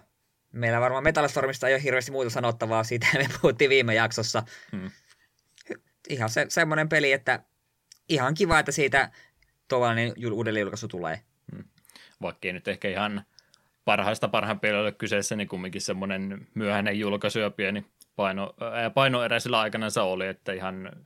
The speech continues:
Speaker 2: hyvä kohde tuommoiselle uudelleenjulkaisulle, että ne on ne, mitä rupeat uutena ostamaan, tai uutena, mutta siis alkuperäisenä ostamaan, niin ne on just niin lähempänä sataa dollaria sitten hinta tuolla Metal Stormilla, että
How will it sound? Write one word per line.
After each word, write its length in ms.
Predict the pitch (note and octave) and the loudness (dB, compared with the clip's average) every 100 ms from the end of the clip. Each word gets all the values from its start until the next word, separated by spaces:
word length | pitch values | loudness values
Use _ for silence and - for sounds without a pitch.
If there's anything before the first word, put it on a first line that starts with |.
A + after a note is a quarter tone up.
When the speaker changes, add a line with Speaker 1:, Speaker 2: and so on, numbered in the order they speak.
| _ _ _ - | _ _ _ -10
Speaker 2:
hyvä 240 | F#2 F2+ - _ _ _ _ | -4 -4 -4 _ _ _ _
kohde 320 | - F#2+ F#2+ E2+ | -8 -6 -6 -8
tuommoiselle 460 | - G2 A2+ G#2 | -10 -8 -6 -4
uudelleenjulkaisulle, 880 | F#2 F2+ F#2+ F#2+ F2+ F#2 E2+ A2 F#2+ | -4 -4 -4 -4 -6 -8 -8 -10 -10
että 180 | F2+ - | -12 -12
ne 60 | F2+ | -12
on 120 | F#2 | -12
ne, 100 | F#2+ _ _ _ _ _ _ | -14 _ _ _ _ _ _
mitä 360 | G2 F2+ F#2+ G2 | -6 -2 0 0
rupeat 380 | A2+ F#2+ G#2 | -4 -2 0
uutena 360 | A2 G#2 G#2 G#2+ | 0 -2 0 0
ostamaan, 420 | G#2 G2 A2 G#2+ | 0 -2 -6 -6
tai 140 | - - - F#2+ | -12 -14 -12 -12
uutena, 320 | F2 - F2+ | -12 -12 -10
mutta 240 | F#2 - G2 | -10 -8 -6
siis 220 | G2 - - - - - | -6 -8 -14 -20 -12 0
alkuperäisenä 640 | A#2+ A2+ G#2+ A2 G#2+ A2 | 2 2 2 2 2 2
ostamaan, 460 | G2+ - A2 G2+ G2 | 0 0 0 0 0
niin 120 | F#2 | -4
ne 60 | |
on 160 | E2 F2 | -8 -10
just 180 | F2+ - | -10 -10
niin 140 | G2+ | -8
lähempänä 560 | F2+ F#2 F#2 F#2 G2+ F#2 | -8 -6 -8 -6 -6 -8
sataa 320 | - F#2+ F#2+ F#2 | -8 -6 -4 -2
dollaria 400 | F#2+ F#2+ G2 F#2 | -4 -4 -4 -4
sitten 180 | - | -4
hinta 280 | F2+ F#2 F2 | -8 -8 -8
tuolla 300 | G2 - - | -10 -10 -12
Metal 300 | F#2 F#2+ G2+ | -10 -8 -8
Stormilla, 500 | G#2+ A2 G#2 G#2 G2+ | -6 -4 -2 -2 -4
että 220 | G2+ - | -6 -10